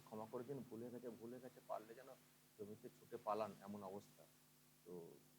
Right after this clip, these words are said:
মানে, এটা বিশ্বাস করতে হবে যে ওনারা, ওনারা টাকা নিচ্ছিলেন না। আবার বলছেন, "ভুল হয়ে গেছে, গাড়িটাকে দাঁড়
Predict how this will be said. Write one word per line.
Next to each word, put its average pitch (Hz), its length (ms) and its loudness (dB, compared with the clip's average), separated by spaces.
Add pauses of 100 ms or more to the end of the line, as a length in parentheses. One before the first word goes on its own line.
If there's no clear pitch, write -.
(680)
মানে, 87 140 -4
এটা 85 380 -4
বিশ্বাস 98 360 -4
করতে 175 240 0
হবে 104 220 2
যে 95 120 0
ওনারা, 101 240 4 (180)
ওনারা 101 320 0
টাকা 98 200 4
নিচ্ছিলেন 107 400 0
না। - 140 -4 (200)
আবার 95 120 0
বলছেন, 104 280 -2
"ভুল 120 220 -2
হয়ে 151 120 4
গেছে, 101 160 -2
গাড়িটাকে 98 320 0
দাঁড় 90 200 0